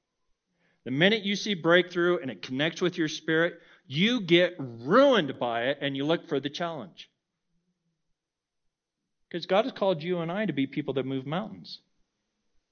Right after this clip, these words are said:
change nations, see the dead be raised, the sick recovered. This is your inheritance.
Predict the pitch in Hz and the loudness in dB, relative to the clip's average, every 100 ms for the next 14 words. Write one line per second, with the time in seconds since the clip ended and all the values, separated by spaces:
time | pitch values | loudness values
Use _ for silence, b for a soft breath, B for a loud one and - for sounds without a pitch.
0 | _ _ _ _ - 127 120 135 175 185 | _ _ _ _ -4 -4 -4 -6 -6 -8
1 | - - - _ _ _ _ _ _ _ | -12 -18 -20 _ _ _ _ _ _ _
2 | _ _ - 151 139 135 117 139 156 131 | _ _ -6 0 2 0 0 2 2 0
3 | 120 131 156 95 - - _ _ _ _ | -2 0 0 -2 -8 -20 _ _ _ _
4 | 143 - 180 147 143 180 175 82 - _ | -10 -6 -6 -8 -8 -6 -6 -10 -14 _
5 | _ _ _ _ _ _ _ 214 180 151 | _ _ _ _ _ _ _ 0 2 6
6 | 175 170 160 214 175 92 - | 6 6 0 -4 -6 -10 -16